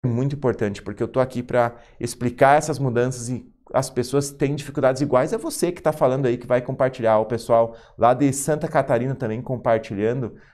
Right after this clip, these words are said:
porque são conteúdos importantes, fundamentais para as pessoas entender das suas finanças. Um abraço pra você mesmo aí. Inclusive a Aida que tá lá, assim, ela é membro do canal. Quem é membro tem uma exclusividade aqui nos comentários também. Você pode ser membro.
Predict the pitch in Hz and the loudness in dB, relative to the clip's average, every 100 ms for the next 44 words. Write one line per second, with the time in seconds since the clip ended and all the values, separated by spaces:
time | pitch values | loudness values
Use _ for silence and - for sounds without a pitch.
0 | - 123 - 151 147 143 135 135 135 - | -6 -4 0 -2 0 -2 0 0 -2 -8
1 | - _ 127 135 147 - 135 123 123 - | -14 _ -6 2 4 4 2 0 0 -10
2 | - 120 120 131 127 123 120 117 - 113 | -8 0 0 0 0 2 2 0 -6 -6
3 | 117 107 - 113 123 123 135 110 117 113 | -6 -8 -6 -4 -4 -4 -2 2 2 0
4 | 110 113 110 - 98 95 90 - - - | -4 -4 -4 -6 -8 -6 -8 -12 -18 -20
5 | _ _ - 131 147 120 120 - 113 107 | _ _ -2 0 4 4 2 -2 -2 -2
6 | 104 107 101 98 107 101 95 - 110 131 | -4 -4 -4 -6 -6 -8 -8 -14 -4 -2
7 | 123 131 147 113 - 147 127 - 120 104 | 0 4 6 8 6 4 0 0 2 6
8 | 113 117 120 120 117 - _ 113 113 127 | 4 2 -6 -8 -10 -16 _ 4 4 4
9 | 113 127 135 131 139 120 123 - 190 139 | 0 0 0 0 0 0 0 -2 0 2
10 | 151 175 165 160 156 156 156 175 165 147 | 0 0 -2 -2 -2 -2 -2 0 4 4
11 | 147 143 147 - 143 143 139 127 139 143 | 4 -4 -8 -6 -6 0 0 0 -2 -4
12 | 120 117 - 98 - 139 139 147 - 151 | -6 -8 -14 -4 -2 4 4 4 0 0
13 | 113 90 - | 0 -2 -6